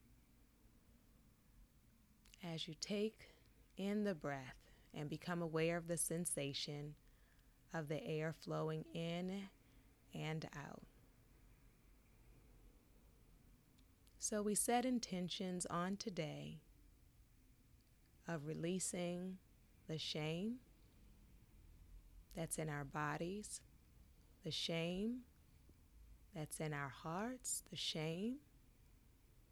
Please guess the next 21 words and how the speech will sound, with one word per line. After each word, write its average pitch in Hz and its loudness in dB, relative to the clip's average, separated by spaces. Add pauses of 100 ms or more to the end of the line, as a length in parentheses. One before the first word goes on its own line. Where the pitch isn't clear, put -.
(160)
that's 156 -4
in 156 0
our 143 -6 (100)
thinking, 240 4 (720)
the 175 -2
shame 208 2 (840)
even 170 2
on 160 2
the 160 0
soul 175 6
level, 156 -4 (2500)
that 165 2
it 156 0
does 175 0
not 180 0
serve 151 2
us. 160 0 (1600)
It 170 -6
works 165 -2
against 160 0
us, 160 0